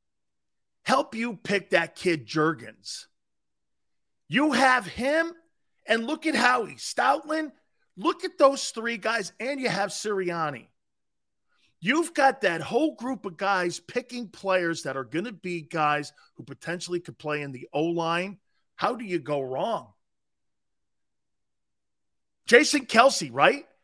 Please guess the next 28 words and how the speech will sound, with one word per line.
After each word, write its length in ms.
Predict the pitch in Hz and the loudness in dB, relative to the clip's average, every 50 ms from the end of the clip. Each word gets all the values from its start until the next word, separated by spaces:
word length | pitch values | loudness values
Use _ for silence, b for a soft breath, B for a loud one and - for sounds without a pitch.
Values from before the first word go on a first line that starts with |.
| _ _ - | _ _ -2
had 200 | - 214 240 233 | 4 4 6 6
a 40 | 226 | 6
lot 240 | 214 226 269 220 | 6 6 6 4
to 80 | - 190 | 2 -4
say 220 | - - 240 262 | -2 0 0 0
with 180 | 254 220 180 - | 0 -2 -2 -2
this 160 | 190 170 - | -2 -4 -4
kid 260 | - - 220 202 143 | -4 -2 -2 -2 -2
Juergens 480 | - 180 202 233 208 170 165 135 120 - | 2 4 4 4 4 2 -6 -6 -6 -6
being 320 | - 175 170 170 165 151 | -2 -2 0 0 -2 -4
signed 500 | - - - 185 180 185 180 165 156 143 | -6 -2 0 2 2 2 0 -2 -4 -6
and 240 | 139 135 131 123 113 | -8 -10 -10 -12 -8
drafted 540 | - 175 180 180 185 190 - - 147 131 110 | 0 2 2 2 2 -2 -6 -10 -12 -8 -2
by 180 | 139 139 135 135 | 0 0 0 -2
the 120 | - 113 | -4 -10
team. 380 | - - 180 196 180 143 110 - _ _ _ _ _ _ _ _ _ _ _ _ _ _ _ _ _ _ _ _ - | -14 -12 -10 -10 -10 -12 -14 -18 _ _ _ _ _ _ _ _ _ _ _ _ _ _ _ _ _ _ _ _ -2
Looks 200 | - 233 226 - | -2 -2 0 0
like, 180 | 226 214 185 - | 0 0 0 2
hey, 180 | 160 247 262 | 4 4 4
every 160 | 180 175 208 185 | 4 2 0 0
time 220 | 208 214 196 175 | 0 0 2 2
I 80 | 220 240 | -2 -2
see 180 | - 226 208 | -2 -4 -6
him 80 | 170 143 | -6 -2
get 160 | 139 170 165 | -2 0 0
in 120 | 160 151 | 0 -4
a 40 | 151 | -4
game, 360 | 135 - 170 170 170 170 170 | -6 -4 -4 -2 -2 -4 -6